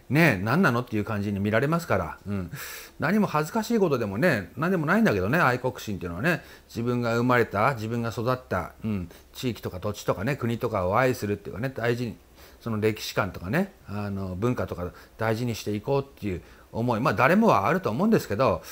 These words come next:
それ、ね、日本の場合なんか愛国心っていうとね、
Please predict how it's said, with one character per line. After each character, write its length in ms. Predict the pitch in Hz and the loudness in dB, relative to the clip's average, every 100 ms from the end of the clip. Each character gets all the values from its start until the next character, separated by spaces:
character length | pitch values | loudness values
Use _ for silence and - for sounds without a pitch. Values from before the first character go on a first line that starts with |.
| - - | -18 -12
そ 140 | - | -6
れ、 220 | 196 180 - - _ _ - | -2 -4 -6 -18 _ _ -2
ね、 160 | 190 165 | 2 2
日 180 | 143 | 0
本 200 | 135 190 | -2 0
の 60 | 185 | 2
場 100 | 151 | 2
合 60 | 117 | 0
な 160 | 139 | -2
ん 60 | 170 | -2
か 160 | 117 127 | -4 -4
愛 160 | 147 | -2
国 220 | 143 170 | -2 -4
心 240 | - 170 110 | -4 -6 -6
っ 20 | |
て 80 | 110 | -6
い 40 | |
う 20 | |
と 140 | 104 98 | -6 -2
ね、 280 | 170 151 | 0 0